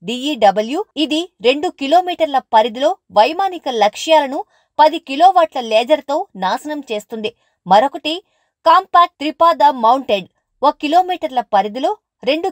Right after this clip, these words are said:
కిలోవాట్ల లేజర్తో ధ్వంసం చేయగల సామర్థ్యాన్ని కలిగి ఉంది. మైక్రో డ్రోన్లను తమ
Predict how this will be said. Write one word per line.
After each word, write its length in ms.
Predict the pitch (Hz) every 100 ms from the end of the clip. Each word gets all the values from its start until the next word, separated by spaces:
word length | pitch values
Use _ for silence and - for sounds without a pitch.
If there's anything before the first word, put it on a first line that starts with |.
| -
కిలోవాట్ల 500 | 269 359 370 330 262 226
లేజర్తో 440 | 196 233 294 - 277 - _ 185
ధ్వంసం 340 | 254 294 339 -
చేయగల 320 | 233 226 240 226
సామర్థ్యాన్ని 640 | 202 226 226 247 220 226 262
కలిగి 240 | 196 190 214
ఉంది. 200 | 208 208 - 190
మైక్రో 380 | 285 370 392 370 214
డ్రోన్లను 420 | 226 254 240 302 - _ _ 302
తమ 220 | 294